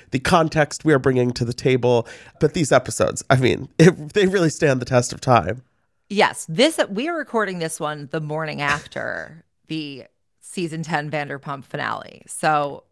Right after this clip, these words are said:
Speaker 2: really just, it's been a wild night. And it's been really, like, a wild two months, I would say. This has been rolling for two months.
Speaker 1: Yeah.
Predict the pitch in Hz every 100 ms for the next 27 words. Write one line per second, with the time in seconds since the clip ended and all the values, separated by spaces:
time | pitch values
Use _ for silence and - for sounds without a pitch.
0 | _ 151 165 262 269 208 180 156 - -
1 | - 262 240 170 156 156 156 139 123 113
2 | _ _ _ _ - 156 151 147 147 -
3 | - - _ 508 571 480 539 466 427 240
4 | 208 175 185 202 - 202 151 165 240 240
5 | 233 226 247 233 226 233 _ _ _ 247
6 | 247 359 240 254 220 202 - _ _ _
7 | _ _ 170 160 196 196 185 160 131 143
8 | - 156 - 185 143 - - - - _
9 | - 147 113 98